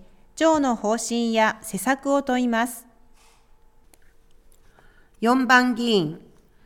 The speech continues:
Speaker 2: 片井まどか。質問。令和二年度の介護保険事業実績及び介護保険給付費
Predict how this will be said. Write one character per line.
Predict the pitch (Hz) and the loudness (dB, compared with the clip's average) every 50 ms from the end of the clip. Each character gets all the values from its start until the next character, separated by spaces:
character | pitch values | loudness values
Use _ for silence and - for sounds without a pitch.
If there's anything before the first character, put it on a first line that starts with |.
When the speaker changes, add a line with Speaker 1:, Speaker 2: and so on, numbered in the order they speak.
| _ _ _ _ - | _ _ _ _ -6
Speaker 2:
片 | - 262 269 - 254 233 | -4 -2 2 4 4 4
井 | 208 185 | 4 2
ま | 180 196 220 | 2 0 0
ど | 220 208 190 | 0 0 -2
か。 | 196 165 147 139 - - - - - - - - _ _ _ _ _ _ _ _ - - _ _ | -2 -6 -8 -8 -10 -16 -20 -20 -20 -20 -20 -20 _ _ _ _ _ _ _ _ -20 -20 _ _
質 | - - - - 214 233 | -20 -18 -10 -6 -2 0
問。 | 226 208 202 196 185 190 - - - - - - - - - - - - - - - - - - - - | 2 4 4 2 0 -2 -8 -16 -20 -20 -20 -20 -20 -20 -20 -20 -20 -20 -20 -20 -20 -20 -18 -18 -12 -4
令 | - 247 277 285 277 | 0 2 2 2 2
和 | 247 233 | 2 2
二 | 214 202 202 208 | 2 2 2 2
年 | 220 233 247 233 214 | 2 2 2 2 0
度 | 202 185 | 0 0
の | 165 151 151 151 - - - - - _ _ _ _ _ - | 0 -2 -4 -6 -10 -16 -20 -20 -20 _ _ _ _ _ 0
介 | - 240 254 262 | 2 4 4 4
護 | 226 262 | 2 0
保 | 240 254 262 | 0 0 -2
険 | 214 - 208 196 185 175 | -2 0 0 0 0 0
事 | 165 180 | -2 -2
業 | 196 208 247 254 262 | 0 2 2 2 2
実 | 254 254 254 254 - - - 202 185 | 0 -2 -4 -4 -4 -2 -2 -4 -4
績 | 196 - 151 143 - - - _ _ - - _ _ - - | -4 -6 -8 -8 -8 -12 -18 _ _ -20 -20 _ _ -6 -2
及 | 208 226 247 254 247 | 0 2 2 2 0
び | 185 175 170 156 156 - - - - _ _ _ _ | 0 0 -2 -2 -2 -6 -14 -20 -20 _ _ _ _
介 | - 240 247 262 262 | 2 2 2 2 2
護 | 233 262 | 0 -2
保 | 233 254 | -2 -2
険 | 226 269 262 254 254 247 | -2 -2 -2 0 -2 -2
給 | 254 - 262 269 262 | -4 -4 -4 -2 -2
付 | 220 233 247 | -4 -4 -6
費 | 233 - 180 160 143 | -6 -4 -4 -4 -4